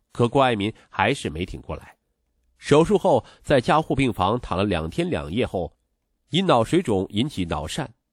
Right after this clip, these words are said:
最终死亡。郭文佳和郭文豪泪如泉涌：“父亲一定是不想我们为难，怕我们背债，放弃了求生的意志吧？”黄小溪傻了，难道自己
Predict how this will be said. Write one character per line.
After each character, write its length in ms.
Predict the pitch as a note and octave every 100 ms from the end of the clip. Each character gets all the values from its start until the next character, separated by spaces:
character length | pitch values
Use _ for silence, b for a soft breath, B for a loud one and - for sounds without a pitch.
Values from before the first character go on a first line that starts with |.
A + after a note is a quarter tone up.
| _
最 240 | E3+ B2+
终 220 | D3 A#2+
死 200 | B2 -
亡。 240 | - - - _ _ _ _ _ _ _ _ -
郭 160 | - E3+
文 120 | E3
佳 180 | D#3+ D3
和 140 | -
郭 200 | C#3+ D#3+
文 120 | D3 D3
豪 320 | F#2 G2+ - b -
泪 220 | G3 B2
如 220 | E2+ A2
泉 260 | - D#2+ C3
涌 180 | E2 - _ _ _ _ _ _
：“父 220 | - C4
亲 180 | - D#3
一 100 | C#3+
定 160 | G#3+ E3+
是 140 | -
不 120 | -
想 200 | E3+ G#2+
我 100 | A2
们 140 | - E2
为 140 | G#2
难， 280 | C3+ E2 G#2+ b b
怕 160 | - A#2+
我 120 | D#2+
们 120 | D#2+
背 180 | C3 D3
债， 280 | D#3+ A#2+ - _
放 300 | _ F#3+ D3+
弃 140 | F#2+ G2
了 100 | E2+
求 220 | - F#2+
生 160 | A2+ C3
的 100 | A2
意 200 | D3 F2+
志 140 | C2+
吧？” 160 | - - _ _ _ _ _ _ _
黄 220 | - A#2+
小 140 | A#2+ F#2
溪 180 | - C3+
傻 280 | - - E2+
了， 120 | - _ _ _ _ _
难 160 | D3 G3+
道 120 | G#3+
自 200 | F#3+ G3+
己 280 | - D#2+